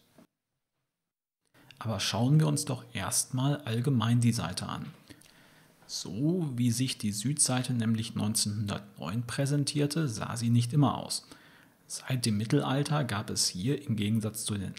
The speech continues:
anderen Seiten des Marktes mehrere tiefgreifende Veränderungen. Schauen wir uns doch einmal beispielsweise diesen Platz hier an.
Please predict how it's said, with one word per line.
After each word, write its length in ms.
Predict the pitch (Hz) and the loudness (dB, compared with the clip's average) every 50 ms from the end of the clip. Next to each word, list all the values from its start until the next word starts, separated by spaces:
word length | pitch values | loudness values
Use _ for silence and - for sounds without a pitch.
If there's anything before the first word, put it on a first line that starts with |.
| - | -12
anderen 500 | - - - 110 117 135 131 147 151 151 | -12 -8 -6 -4 -2 0 4 6 6 6
Seiten 480 | 131 123 131 131 139 143 - - 160 151 | 6 4 2 0 0 -2 -2 0 0 2
des 240 | 147 143 - - - | 2 2 2 2 2
Marktes 540 | 143 139 131 131 - - - 151 - - - - - - - | 2 0 0 -2 -2 -4 -2 0 0 -2 -2 -6 -20 -14 -6
mehrere 520 | - 104 101 101 110 123 139 139 143 143 - | -2 0 0 2 0 0 0 -2 -2 -4 -4
tiefgreifende 840 | - - - 113 104 - - - - - - 85 92 - - 117 113 | -8 -4 -4 -4 -4 -4 -6 -8 -8 -6 -6 -6 -6 -4 -4 -4 -4
Veränderungen. 800 | - - 127 - - 95 117 127 123 113 - 90 82 73 - - - - _ - - _ _ _ _ _ _ _ _ _ _ _ _ _ _ _ _ _ _ _ _ _ _ _ _ _ _ _ _ _ _ _ _ _ _ _ _ _ _ _ _ - - - - - | -2 -4 -6 -6 -2 0 0 2 2 2 0 -2 -6 -8 -10 -12 -16 -20 _ -20 -20 _ _ _ _ _ _ _ _ _ _ _ _ _ _ _ _ _ _ _ _ _ _ _ _ _ _ _ _ _ _ _ _ _ _ _ _ _ _ _ _ -20 -20 -20 -16 -10
Schauen 400 | - - - 117 - 160 165 165 | -8 -4 -2 0 2 2 2 2
wir 100 | 170 160 | 2 2
uns 180 | 143 139 - | 0 -2 0
doch 240 | - 143 139 - - - - - | -2 -2 -2 -4 -8 -18 -14 -8
einmal 720 | - 107 113 113 117 117 117 113 117 113 113 110 117 117 117 - - - | -6 -4 0 0 2 2 2 2 2 0 0 0 0 -2 -2 -6 -8 -6
beispielsweise 760 | 98 95 98 - - 117 117 - - 87 85 95 104 113 117 | -6 -4 -4 -4 -4 -6 -6 -6 -6 -6 -6 -6 -4 -4 -4
diesen 560 | 113 - - 110 110 104 113 120 131 143 - - | -6 -6 -6 -6 -6 -2 -2 -2 -2 -2 -4 -8
Platz 360 | - - 104 - - - - | -8 -8 -8 -4 -4 -2 -2
hier 260 | - 165 - - - | -2 -4 -6 -8 -8
an. 200 | - - 156 | -10 -10 -12